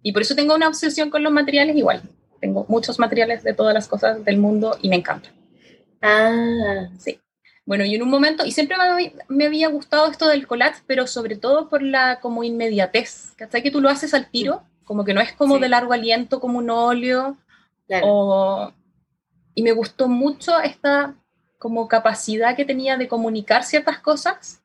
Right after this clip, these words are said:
Speaker 2: Mm.
Speaker 1: ¿Sí? Em, entonces, siempre había tenido como estas ganas de aprender y un día,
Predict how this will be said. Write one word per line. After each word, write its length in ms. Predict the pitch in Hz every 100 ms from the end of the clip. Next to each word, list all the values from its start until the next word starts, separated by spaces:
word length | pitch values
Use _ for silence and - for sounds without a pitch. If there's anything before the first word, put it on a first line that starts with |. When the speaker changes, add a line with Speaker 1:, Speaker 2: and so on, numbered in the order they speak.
| _ _ _ _ _
Speaker 2:
Mm. 140 | 220 208 202 285
Speaker 1:
¿Sí? 140 | 302 349 _ _ _ _ _ _ _ _ _ _ _
Em, 1080 | 202 208 208 202 196 196 196 196 196 196 202 - _
entonces, 800 | 214 214 - 262 277 277 302 302
siempre 280 | - 285 320
había 160 | 330 320
tenido 240 | 302 302
como 140 | 294
estas 240 | 277 269 254
ganas 300 | 277 302 294
de 60 |
aprender 640 | 277 254 247 247 320 392 -
y 360 | 247 269 269 269
un 360 | 247 240 240 226
día, 540 | 262 294 285 320 370